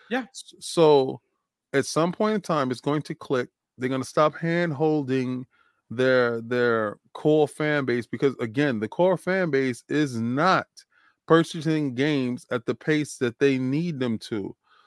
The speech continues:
Speaker 2: So, again, these guys aren't enough, and it needs to change. When Microsoft said the same thing, you don't hear Phil telling you, and they knew very early on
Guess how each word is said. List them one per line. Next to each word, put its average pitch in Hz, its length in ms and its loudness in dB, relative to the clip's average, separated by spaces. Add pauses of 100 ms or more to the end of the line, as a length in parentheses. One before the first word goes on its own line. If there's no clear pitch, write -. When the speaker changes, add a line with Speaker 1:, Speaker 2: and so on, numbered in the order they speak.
Speaker 2:
So, 120 500 2
again, 107 640 -2 (800)
these 139 240 -2
guys 147 300 4
aren't 151 300 0
enough, 139 500 -2 (180)
and 123 180 -2
it 120 140 -6
needs 139 380 -4
to 117 120 -6
change. 127 360 -4
When 110 160 -2
Microsoft 151 720 0 (160)
said 156 340 0
the 117 80 -2
same 175 400 0
thing, 156 540 -2 (1120)
you 147 120 0
don't 254 300 0
hear 190 380 2
Phil 160 420 2
telling 180 420 2
you, 117 220 -2
and 139 120 2
they 196 140 2
knew 196 380 0
very 190 280 2
early 185 320 2
on 135 300 0